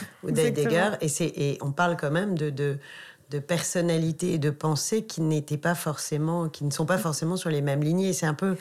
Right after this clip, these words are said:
Speaker 1: Mais
Speaker 2: en
Speaker 1: tu
Speaker 2: fait, ton
Speaker 1: sais
Speaker 2: message aux yogis,
Speaker 1: <laughs>
Speaker 2: il est génial parce que c'est de dire, vous pouvez très bien être un ashtangi et avoir envie d'un bain de gong le samedi et le lundi faire un cours d'iyengar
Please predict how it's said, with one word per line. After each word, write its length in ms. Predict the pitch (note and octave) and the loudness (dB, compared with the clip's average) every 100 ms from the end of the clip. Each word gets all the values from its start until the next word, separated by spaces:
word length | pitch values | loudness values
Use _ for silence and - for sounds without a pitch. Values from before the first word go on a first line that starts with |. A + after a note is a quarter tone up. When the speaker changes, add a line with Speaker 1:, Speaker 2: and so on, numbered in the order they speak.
| - - - | -6 -12 -4
Speaker 1:
Mais 120 | A#3+ | 0
Speaker 2:
en 60 | - | 2
Speaker 1:
tu 60 | |
Speaker 2:
fait, 120 | G#3+ F3 | 2 4
ton 140 | G#3 | 4
Speaker 1:
sais 40 | |
Speaker 2:
message 440 | F3+ E3+ G#3+ G#3+ F#3+ | 4 4 4 4 6
aux 140 | F#3+ | 6
yogis, 560 | F#3+ F#3 F3 E3 G#3+ D#4+ | 6 6 4 2 0 -2
Speaker 1:
<laughs> 20 | |
Speaker 2:
il 180 | - D#3+ | 0 2
est 60 | C#3+ | 2
génial 440 | C#3+ G#3 B3 F3 | 2 4 4 2
parce 180 | C#3 C#3 | 0 -2
que 100 | - | -2
c'est 200 | C#3+ D3+ | -2 0
de 140 | C#3 D3 | 2 2
dire, 280 | D#3+ A#3 A#3 - - - | 4 2 2 -8 -16 -6
vous 120 | E3 | -4
pouvez 340 | D3 E3 D#3 E3 | -2 0 2 0
très 380 | - - G3 | -4 -2 0
bien 480 | F3+ F3+ F#3+ F#3 F3+ - | 2 2 2 2 -2 -4
être 340 | D3+ D3 - | -4 -4 -4
un 160 | C#3 D3 | -2 0
ashtangi 800 | D#3+ - E3 D#3+ D#3+ E3+ E3+ E3 - - - - - | 0 0 0 2 2 2 0 -4 -12 -20 -20 -12 -2
et 200 | D#3+ D#3 | 0 2
avoir 280 | C3+ C#3+ D3 | 2 0 2
envie 280 | D#3 D#3 | 0 0
d'un 180 | D#3+ C3 | 0 0
bain 280 | C3 E3 F#3 | 0 2 4
de 60 | F3+ | 4
gong 280 | E3+ F#3 E3+ | 4 4 4
le 160 | C#3+ | 2
samedi 720 | C#3 - D#3+ D#3+ D3 G3+ B3+ - | 2 2 2 2 2 0 0 -2
et 80 | D3 | 0
le 160 | C#3 | 0
lundi 420 | C3+ D3 D3+ G3 | 2 2 0 -2
faire 200 | A#3 D#3 | -4 -2
un 80 | C#3 | -2
cours 200 | C#3+ F3 | 0 0
d'iyengar 640 | D#3 D3+ E3 F3 G#3+ A3 | 2 4 4 4 4 2